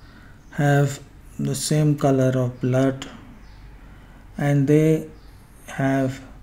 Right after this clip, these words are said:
they are built structurally the same way.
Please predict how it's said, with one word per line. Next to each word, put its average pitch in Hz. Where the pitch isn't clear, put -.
they 139
are 135
built 143
structurally 135
the 131
same 123
way. 143